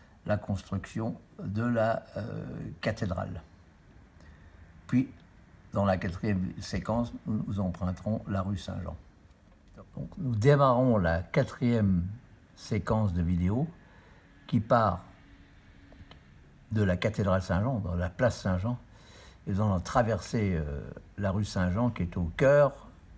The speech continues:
au cœur du Vieux Lyon, du quartier Saint-Jean.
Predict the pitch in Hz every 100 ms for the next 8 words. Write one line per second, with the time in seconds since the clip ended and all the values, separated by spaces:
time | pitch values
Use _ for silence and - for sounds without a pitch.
0 | - 98 82 - 120 131 127 - - -
1 | - - - - - - - 110 117 143
2 | 269 107 104 120 95 101 120 - 95 -
3 | 120 - - 107 - 90 85